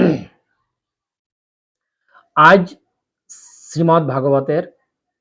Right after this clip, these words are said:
শ্রীমদ্ ভাগবত গীতার বারো অধ্যায় তেরো, চোদ্দ নং শ্লোকে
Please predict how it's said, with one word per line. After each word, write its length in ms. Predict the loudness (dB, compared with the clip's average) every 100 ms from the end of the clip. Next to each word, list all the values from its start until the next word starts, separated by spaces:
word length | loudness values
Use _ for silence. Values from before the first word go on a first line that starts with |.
| _ _ _ _ _ _ _ _ -6
শ্রীমদ্ 320 | 0 0 -2 -10
ভাগবত 340 | -8 -4 -2 -4 -8
গীতার 380 | -10 -8 -10 -12 -18 _ _ _ _ _ _ _ _ _ _ _ _
বারো 300 | -4 2 4 4
অধ্যায় 500 | 2 -2 -6 -4 -4 -8 _ _ _ _ _
তেরো, 240 | 4 6 4 2 0
চোদ্দ 220 | -2 0
নং 200 | 0 0
শ্লোকে 480 | -4 -2 -2 -4 -8